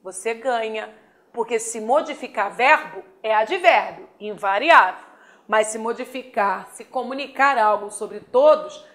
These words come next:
já vai sofrer flexão. Embora haja menos greves, são as greves,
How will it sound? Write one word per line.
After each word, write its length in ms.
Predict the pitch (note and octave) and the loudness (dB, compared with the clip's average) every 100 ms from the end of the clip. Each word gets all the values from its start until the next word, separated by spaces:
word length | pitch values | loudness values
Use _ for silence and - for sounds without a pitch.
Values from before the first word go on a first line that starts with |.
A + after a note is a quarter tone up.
| _ | _
já 200 | A3 A#3 | 2 2
vai 160 | G3 F#3+ | 2 -4
sofrer 320 | A#3+ - A#3 | -6 -6 -2
flexão. 640 | C#4 C#4+ - E4+ G#3+ F#3+ - _ _ _ _ _ _ _ _ | -2 -2 2 2 2 0 -14 _ _ _ _ _ _ _ _
Embora 800 | D#4+ E4 C4 F4 F#4+ F4+ D4 A#3+ | -4 -2 2 6 8 8 8 8
haja 280 | A3 A3+ A3 | 8 4 0
menos 920 | A3 A#3+ D#4+ F4 D#4 C#4 A3+ A3 - - | -2 2 4 4 4 2 0 -4 -16 -6
greves, 1040 | E3+ B3+ D4+ A3 G#3 A#3+ G3 F#3 - - - _ _ | 2 6 6 6 6 4 4 -2 -12 -14 -18 _ _
são 380 | - G#3 G#3 - | -4 -2 -2 6
as 380 | C4+ D4+ F#4 - | 8 8 6 2
greves, 840 | B3 C4+ A3+ F#3+ - - - | 6 8 8 4 -4 -14 -16